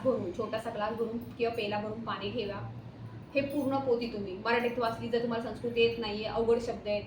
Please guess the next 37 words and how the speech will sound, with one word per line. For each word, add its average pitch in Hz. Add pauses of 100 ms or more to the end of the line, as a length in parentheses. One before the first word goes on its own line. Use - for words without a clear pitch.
(440)
मराठीत 202
वाचली 196
तरीही 240
चालेल. - (600)
संस्कृतमध्ये 240
वाचत, 247
तीही 254
वाचली 233
तरीही 240
चालेल. 170 (120)
दोन्ही 240
वाचायचे, 240
मराठी 240
आणि 240
संस्कृत -
दोन्ही 233
वाचले 240
तरीही 247
चालेल. - (400)
हे 240
दोन्ही 202
वाचा. - (640)
आणि 226
मग 254
काय 247
करायचं? 240
ते 269
पाणी 220
घरातल्या 254
सगळ्यांना 254
प्यायला 190
द्यायचं, -
थोडं 190
थोडं 185
सगळ्यांना 180
प्यायला 185
द्यायचं. 185